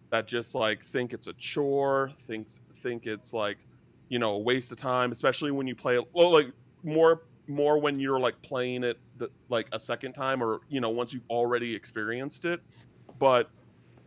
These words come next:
yeah, I just kinda wanna, like, get,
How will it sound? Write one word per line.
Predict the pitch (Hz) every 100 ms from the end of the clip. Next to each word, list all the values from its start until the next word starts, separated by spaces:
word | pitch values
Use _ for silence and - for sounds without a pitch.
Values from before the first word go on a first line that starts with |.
| - - - -
yeah, | 185
I | 143
just | 131
kinda | - 190
wanna, | 190 180 170
like, | 165 143 123 - - - - - -
get, | 147 -